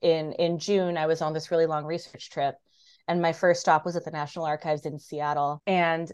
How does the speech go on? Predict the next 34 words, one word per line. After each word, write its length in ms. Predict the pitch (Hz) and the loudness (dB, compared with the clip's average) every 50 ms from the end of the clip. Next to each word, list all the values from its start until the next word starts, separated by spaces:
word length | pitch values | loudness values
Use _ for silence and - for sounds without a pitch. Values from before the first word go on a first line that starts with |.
| - - | -4 0
um, 240 | - 165 160 160 160 | 2 4 4 4 2
one 220 | 165 - 180 180 | 0 0 0 0
of 40 | 180 | 2
the 80 | 175 170 | 2 2
record 300 | 170 165 165 185 175 175 | 2 2 0 -2 -6 -4
sets 260 | - 180 - - - | -4 -6 -6 -6 -4
that 100 | - 165 | -4 -2
I 60 | 156 | -2
pulled 380 | 165 - - 175 170 170 160 160 | -2 -4 -2 0 2 2 0 0
had 480 | 151 160 151 147 147 143 143 143 139 - | -2 -2 0 2 2 0 -2 -4 -6 -4
letters, 480 | 185 185 180 170 170 165 156 156 156 | 2 4 6 6 6 4 2 2 0
like, 80 | 175 160 | 0 -2
correspondence 640 | - - 180 170 165 - - 160 156 156 156 156 - | 2 2 2 2 2 2 0 0 0 0 -2 -6 -10
between 260 | - - - 180 165 | -12 -8 -6 -4 -2
the 100 | 165 160 | -2 0
U 100 | 156 151 | 0 0
S 120 | 156 156 | -2 -4
Attorney 340 | 160 - - 170 156 156 151 | -8 -10 -8 -8 -8 -6 -8
in 100 | 151 151 | -10 -10
Seattle 340 | - - 165 143 143 156 156 | -6 -4 -2 0 0 0 -2
and 100 | 151 151 | -2 -2
the 60 | 151 | -4
U 80 | 147 143 | -4 -4
S 140 | 143 - | -4 -6
Attorney 240 | - - 160 147 143 | -10 -10 -10 -8 -8
in 80 | 143 143 | -10 -10
San 180 | - 147 127 | -10 -10 -10
Francisco. 580 | - 156 151 - 180 175 - - 143 139 143 147 _ - | -12 -12 -12 -10 -10 -6 -2 0 2 2 0 -2 _ 2
And 240 | - 190 190 190 190 | 4 4 6 6 4
there's 260 | 175 180 175 175 170 | 6 6 6 6 6
one 240 | 170 180 180 170 170 | 4 0 -2 -2 0
letter 300 | 160 165 160 160 160 160 | 2 2 2 4 2 2
where 180 | 160 170 156 160 | 2 0 0 0
the 380 | 156 151 151 151 151 139 - | 2 4 4 6 6 4 2